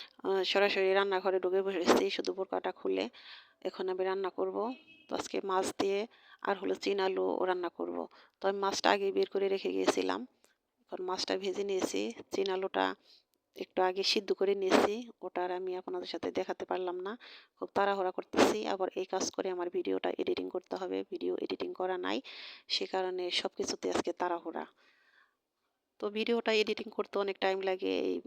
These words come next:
ভিডিও, এই ব্লগ ভিডিওগুলোর মধ্যে আমরা যারা জড়িত, তারা অবশ্যই জানি যে এই কাজটা করতে গেলে অনেক কাজ পিছিয়ে পড়ে যায়, কারণ এই কাজে অনেকটা সময় দিতে হয়, এটা আমরা সবাই জানি।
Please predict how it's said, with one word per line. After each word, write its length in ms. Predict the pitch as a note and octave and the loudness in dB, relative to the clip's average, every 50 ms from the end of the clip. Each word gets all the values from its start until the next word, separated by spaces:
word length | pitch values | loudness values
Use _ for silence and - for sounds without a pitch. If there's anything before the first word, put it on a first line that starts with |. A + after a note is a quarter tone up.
| - F#3 | -8 -8
ভিডিও, 300 | F3+ - F#3+ - - - - - F3+ _ _ _ - - _ - | -6 -6 -4 0 0 0 0 0 -2 _ _ _ -20 -20 _ -6
এই 180 | - F#3 F#3 F3+ | -4 -2 -2 -2
ব্লগ 280 | F#3 F#3 F#3+ F#3 F#3 F3 - - | -2 -2 -2 -2 -2 -4 -8 -8
ভিডিওগুলোর 680 | - F#3 F#3+ - F#3+ G3 F#3 F3+ F#3 F3+ F3+ F3+ F3+ F3+ - | -6 -6 -4 -2 0 0 0 0 0 0 0 0 0 -2 -2
মধ্যে 200 | F#3 F3 - F3 | -4 -4 -2 -2
আমরা 200 | F3+ F3+ F3+ F3+ F3 | -2 -2 -2 -2 -2
যারা 160 | F3+ F3+ F3 F3 | -2 -2 -2 -2
জড়িত, 320 | F3+ F#3 F#3 F#3+ F#3 - | -2 -2 -2 -2 -2 -2
তারা 260 | F3+ F3 - F3 E3+ E3 | -4 -4 -4 -4 -2 -2
অবশ্যই 440 | E3+ F3 F3 F3+ F3 - - F#3 F3+ | -2 -4 -4 -4 -2 -2 -2 -2 -2
জানি 220 | F3 F3+ E3+ F3 E3+ | -2 -2 -4 -4 -4
যে 100 | F3 - | -4 -2
এই 80 | E3+ F3 | -4 -4
কাজটা 300 | - E3+ F3 - - - | -2 -4 -6 -4 -6 -6
করতে 260 | - - F#3 - - F3+ | -8 -8 -10 -6 -4 -4
গেলে 240 | F3 E3+ E3+ E3+ E3+ E3+ - - - - - - - | -2 -2 -2 -2 -4 -4 -6 -10 -16 -20 -20 -12 -8
অনেক 240 | - F#3 F#3 F3+ - - | -6 -4 -4 -4 -4 -2
কাজ 180 | - E3+ F3 - - - | 0 2 2 2 0 -2
পিছিয়ে 300 | - - - - - F#3 - | -4 -2 0 0 0 0 -2
পড়ে 200 | F#3+ F3+ F#3 F3+ | -2 -2 -2 0
যায়, 260 | F3 F3 E3+ E3+ F#3 - - _ _ _ _ _ - | 0 -2 -4 -4 -6 -12 -16 _ _ _ _ _ -8
কারণ 200 | - F#3 F#3 F3+ F3+ | -6 -4 -4 -4 -4
এই 100 | F3 F3+ | -6 -4
কাজে 260 | - F3+ F3+ - G3 | -4 -4 -4 -2 -4
অনেকটা 460 | - - F#3 G3 F#3+ - - - G3 F#3+ | -4 -4 -4 -6 -6 -6 -6 -4 -2 -2
সময় 340 | - - G3 F#3+ F#3+ F#3+ F#3 | -2 -4 -4 -4 -4 -4 -6
দিতে 220 | F3+ F3+ - F#3 | -6 -6 -8 -8
হয়, 280 | F3 - - F3 E3+ - _ _ _ _ _ _ _ - | -8 -8 -10 -12 -12 -14 _ _ _ _ _ _ _ -16
এটা 140 | - - - | -10 -8 -8
আমরা 200 | F3 F3 F3+ F3 F3 | -6 -6 -6 -6 -6
সবাই 300 | - - F#3 F3+ F3 E3+ | -4 -4 -4 -4 -4 -4
জানি। 220 | E3 E3 D#3+ - | -4 -6 -8 -8